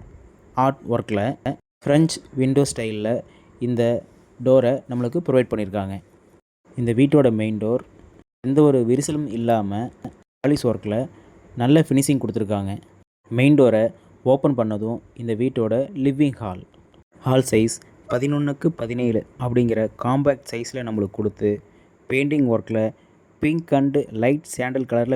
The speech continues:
பெயிண்டிங் கொடுத்து, வீட்டோட ஹால்ல பெயிண்டிங் ஒர்க்லயே அங்கங்க சின்ன சின்ன டிசைன் கொடுத்து பெயிண்டிங்லயே டச் அப் பண்ணியிருக்காங்க. அடுத்து நம்ம சொல்ல போறது இந்த ஹாலோட டைல் ஒர்க். இந்த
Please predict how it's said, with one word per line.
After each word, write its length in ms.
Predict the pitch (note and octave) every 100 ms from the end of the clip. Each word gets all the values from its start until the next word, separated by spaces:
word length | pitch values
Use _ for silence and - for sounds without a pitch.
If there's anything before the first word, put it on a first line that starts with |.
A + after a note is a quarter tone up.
| B2
பெயிண்டிங் 280 | A#2+ A#2+ A2+
கொடுத்து, 520 | A2 F#2+ A2 A2 - - _ _ _ _ _ - _ _ - A#2+
வீட்டோட 360 | D3+ E3+ D3+ D3
ஹால்ல 480 | B2 G#2+ G2 G#2+ B2+ - - - -
பெயிண்டிங் 360 | C3+ D3+ D#3 -
ஒர்க்லயே 600 | G#2+ - G#2 G2+ A#2 - _ - A2
அங்கங்க 580 | B2+ C#3+ C3+ G#2+ A2 - -
சின்ன 240 | D3 D3
சின்ன 260 | C#3+ C3+ A#2+
டிசைன் 360 | A2+ D3 D3
கொடுத்து 540 | B2 G#2+ G2+ A#2 A#2+ - _ _ _
பெயிண்டிங்லயே 480 | C3+ C#3 C#3+ A#2 C#3 C#3+
டச் 200 | A#2+ C#3
அப் 100 | C3
பண்ணியிருக்காங்க. 440 | A2 G2 G2+ G2+ B2+ - _ _ _ _ _ -
அடுத்து 480 | A#2+ C3+ - B2+ G3+ - -
நம்ம 200 | B2 A#2
சொல்ல 240 | B2+ C3
போறது 480 | C3+ A2+ G#2 C3+ -
இந்த 160 | A#2 G#2
ஹாலோட 460 | A#2 C3 B2 G#2 G3 -
டைல் 220 | D3+ B2+
ஒர்க். 240 | G#2 - - - _ _ -
இந்த 240 | A2